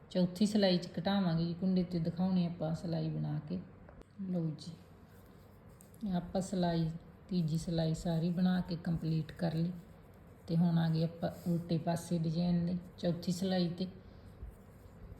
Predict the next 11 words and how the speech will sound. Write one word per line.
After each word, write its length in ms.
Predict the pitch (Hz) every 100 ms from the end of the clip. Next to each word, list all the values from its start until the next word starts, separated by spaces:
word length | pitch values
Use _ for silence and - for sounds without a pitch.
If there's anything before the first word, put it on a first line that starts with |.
| - - - - - - - - - - - - - - - - - - -
ਪਹਿਲਾ 260 | 170 160
ਕੁੰਡਾ 340 | 175 180 180 175
ਆਪਾਂ 200 | 170 160
ਸਿੱਧਾ 360 | - 151 160 160
ਬਣਾ 220 | 170 180
ਲਿਆ 180 | 180 170
ਜੀ, 140 | 165 175 - - - - - - -
ਉਲਟਾ 320 | 180 175 170
ਬਣਾ 200 | 165 185
ਲਿਆ, 140 | 190 185
ਸੌਰੀ। 340 | 190 175 214